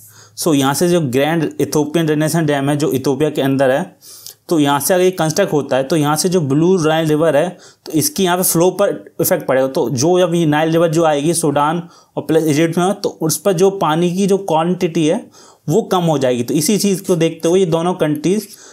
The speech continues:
ये कंसर्न और जो अपने ऑब्जेक्टिव शो करते हैं इस चीज़ को देखे कि ये डैम नहीं बनना चाहिए। तो ये इस वजह से ये इसको मना करते हैं।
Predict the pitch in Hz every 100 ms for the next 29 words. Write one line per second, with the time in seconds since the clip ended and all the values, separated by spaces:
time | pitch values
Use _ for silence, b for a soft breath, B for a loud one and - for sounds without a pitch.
0 | B - 175 175 156 156 190 185 175 170
1 | 165 165 175 147 135 135 160 151 165 175
2 | 170 135 120 135 135 131 131 123 131 143
3 | 170 170 208 208 B B B 139 175 139
4 | 151 170 170 147 143 135 139 139 131 131
5 | 143 120 156 165 170 165 156 175 156 156
6 | - 147 135 131 190 170 151 147 123 107
7 | 117 110 110